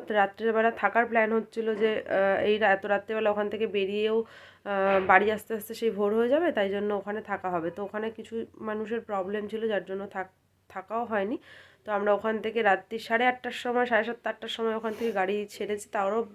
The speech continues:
ওরকমই হবে, হ্যাঁ, সাড়ে আটটা, আটটা হবে। তো আমরা, আহ, আজকে, উম, ভোর চারটের সময় এসে পৌঁছেছি বিরাটিতে, সাড়ে চারটে এরকম হবে। তো তারপরে একটু সকালবেলা আর কি বাড়িতে ফিরলাম।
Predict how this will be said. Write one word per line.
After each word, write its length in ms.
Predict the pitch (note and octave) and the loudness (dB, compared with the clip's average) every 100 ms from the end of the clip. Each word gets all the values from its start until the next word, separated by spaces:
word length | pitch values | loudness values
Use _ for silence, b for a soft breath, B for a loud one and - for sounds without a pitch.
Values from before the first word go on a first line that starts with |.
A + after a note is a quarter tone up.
| - _ _ | -20 _ _
ওরকমই 420 | - G#3 G#3 A3+ | -6 -4 -2 0
হবে, 240 | G#3 E3 G#3 | 0 0 -2
হ্যাঁ, 260 | G3+ F#3 - B B B B | -4 -6 -8 B B B B
সাড়ে 240 | G#3+ G3+ | -4 -2
আটটা, 220 | G3 - | -2 -2
আটটা 260 | F#3+ F#3+ G3+ | -4 -4 -4
হবে। 240 | F#3 C4 | -2 -2
তো 140 | C#4 A3 G#3 | -2 -4 -2
আমরা, 300 | G3 G3+ G#3 | 0 2 2
আহ, 840 | G#3 - - _ _ G3 G3 F#3+ F#3+ | 0 -8 -20 _ _ -4 0 2 2
আজকে, 500 | - - - - A#3+ A#3+ B3+ C4 b b _ | 2 2 0 -10 -4 0 0 -2 b b _
উম, 760 | G#3 G#3 G3+ G3+ G3 G3 F#3+ F#3 F#3 - _ - F3 | -14 -8 -6 -4 -2 -2 0 -2 -6 -14 _ -20 -10
ভোর 300 | G3 G#3 A3 - | 0 0 0 -6
চারটের 360 | G#3+ F#3+ - G#3+ | -6 -6 -6 -10
সময় 340 | - A3 A3 | -6 -2 -2
এসে 140 | G#3 A3+ | -2 -6
পৌঁছেছি 440 | F#3 E3+ G3 G3+ | -8 -8 -8 -6
বিরাটিতে, 460 | F3+ D3+ D3+ D#3+ E3+ - - - - - _ _ _ _ _ _ _ _ - | -4 -4 -6 -12 -14 -14 -14 -16 -20 -20 _ _ _ _ _ _ _ _ -10
সাড়ে 240 | G3 F#3+ | -4 0
চারটে 280 | F#3 F3+ F3+ | -2 -2 -4
এরকম 240 | E3+ F#3 | -4 -4
হবে। 240 | F3+ D#3+ - b b b b | -6 -6 -8 b b b b
তো 80 | F#3+ | -6
তারপরে 420 | G#3 G3 G3+ G#3 | 0 0 0 0
একটু 640 | G#3 - _ _ A3 A3 G#3 | 0 -4 _ _ -6 -4 -2
সকালবেলা 500 | A3 G3 G#3 G#3+ G#3+ | 0 4 4 6 4
আর 100 | G3+ | 4
কি 120 | A3 | 2
বাড়িতে 380 | G#3+ F#3 F3+ G#3 - _ - | 4 4 4 -8 -12 _ -6
ফিরলাম। 460 | A3 G#3 A#3+ C#4 | -4 2 4 2